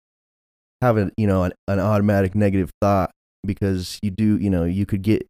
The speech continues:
stuck in a, in a routine and, and it could get boring or whatever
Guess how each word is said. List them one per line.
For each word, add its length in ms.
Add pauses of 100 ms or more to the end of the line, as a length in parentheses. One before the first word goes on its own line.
(120)
stuck 300
in 80
a, 260 (1200)
in 140
a 280 (320)
routine 560
and, 320
and 140
it 160
could 80
get 120 (100)
boring 280
or 60
whatever 500